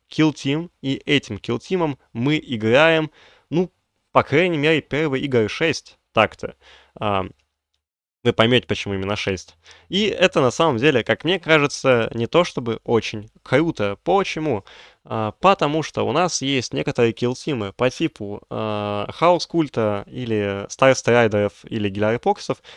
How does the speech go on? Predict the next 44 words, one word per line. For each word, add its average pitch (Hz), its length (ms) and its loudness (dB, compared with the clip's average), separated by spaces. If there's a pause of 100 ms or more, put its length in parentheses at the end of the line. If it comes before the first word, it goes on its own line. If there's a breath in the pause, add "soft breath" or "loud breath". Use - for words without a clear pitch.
которым 147 380 4
вообще 107 340 2
по 120 160 2
барабану 110 560 4
на 104 120 -2
самом 104 360 -4
деле 120 200 -2
на 107 120 -2
выбор 107 260 0
килл-тима, 147 560 -2
он 135 220 0
у - 20 -2
них 123 300 -6 (180)
строго 120 460 2
фиксирован. 98 640 -4 (240 loud breath)
И 165 300 -2 (720)
их - 140 -6
это - 100 -8
никак 117 300 0
не 104 80 -2
волнует. 101 500 -2 (100)
Есть 190 220 -2
какие-нибудь 123 440 -6
командозы, 107 640 0 (340 loud breath)
которых 151 400 2
это 127 100 0
тоже 110 280 2
не 95 100 -4
волнует, 127 420 2
потому 107 280 -4
что - 200 -6
у 101 60 -2
них 113 160 -4
хоть, - 400 -6
э, 98 380 -8
выбор 98 720 0
номинально 110 500 -2
и 107 140 -8
есть, 190 420 -4
но 104 100 -8
его 113 160 -4
на 120 120 -4
самом 107 320 -6
деле 104 320 -2